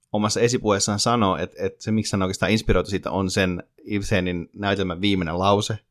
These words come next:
"Äiti, anna minulle aurinko", joka on siis myös tän, tota, Don Juanin pojan viimeinen, viimeinen lause, että tavallaan ne loppuu samalla tavalla tähän samaan lauseeseen, mikä on kyllä hyvä lause, ei siinä,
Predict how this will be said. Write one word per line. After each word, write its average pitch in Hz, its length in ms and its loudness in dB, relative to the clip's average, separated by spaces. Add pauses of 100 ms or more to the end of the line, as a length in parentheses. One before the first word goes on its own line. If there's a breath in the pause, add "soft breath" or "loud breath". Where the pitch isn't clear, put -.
(400)
"Äiti, 92 300 0
anna 90 180 -4
minulle 85 240 -10
aurinko", 104 640 0 (380)
joka 95 240 2
on 92 100 0
siis 92 180 -8
myös 90 220 0
tän, 87 340 -2 (180)
tota, 85 340 -2
Don 90 180 2
Juanin 90 260 0
pojan 90 320 4
viimeinen, 90 440 -4 (280)
viimeinen 90 300 -4
lause, 92 380 2
että - 200 -8
tavallaan 95 280 0
ne 98 40 2
loppuu 104 380 2
samalla 87 320 -2
tavalla 69 560 0 (340)
tähän 85 200 -2
samaan 90 340 2
lauseeseen, 85 500 2
mikä 113 160 4
on 131 80 2
kyllä 170 140 2
hyvä 180 200 6
lause, 127 340 2
ei 90 220 2
siinä, 90 340 -2